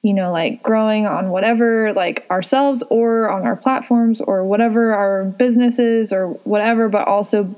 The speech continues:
coming back to where we are now and being good with where we are now. So do you, like, do you have any tips for anyone who struggles with that balance of being online,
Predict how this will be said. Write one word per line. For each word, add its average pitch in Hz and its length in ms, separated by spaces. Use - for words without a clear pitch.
coming 208 260
back 190 180
to - 80
where 190 180
we 190 140
are 180 140
now 180 260
and 185 120
being 175 200
good 175 160
with 180 200
where 180 140
we 175 120
are 175 140
now. 180 440
So 220 180
do 214 140
you, 233 420
like, 208 460
do 220 80
you 233 80
have 233 160
any 226 160
tips 208 340
for 220 120
anyone 214 460
who 185 680
struggles 226 520
with 220 120
that 202 220
balance 196 580
of 190 440
being 190 240
online, 214 800